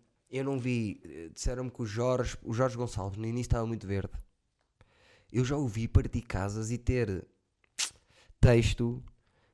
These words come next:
que eu pensei, eu parei e a pensei assim, "Este puto pensa as coisas em condições."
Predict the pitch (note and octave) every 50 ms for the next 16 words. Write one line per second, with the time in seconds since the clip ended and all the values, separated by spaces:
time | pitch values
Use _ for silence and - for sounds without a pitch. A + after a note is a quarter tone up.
0 | - _ - C3+ B2+ - - - - - G#2+ G2 G#2+ - - - A#2+ A#2 - -
1 | A#2 A#2 A#2 A#2+ A#2+ A#2 A2 - A2+ G#2+ - G#2 F#2+ - F#2+ E2 - - - -
2 | - - - - - - - _ _ - B2+ A2+ G#2+ - - A2+ A2 A2 A2 A#2
3 | A2+ - _ - - - _ - - - - - - - _ _ _ _ _ _
4 | _ _ _ _ _ _ _ _ _ _ - C3+ B2 A#2 - A2+ G#2+ - - A2+
5 | A2 A2+ A2+ A#2 A2+ A#2 A2+ A#2 A2+ - - G2+ G#2 G#2+ G#2+ -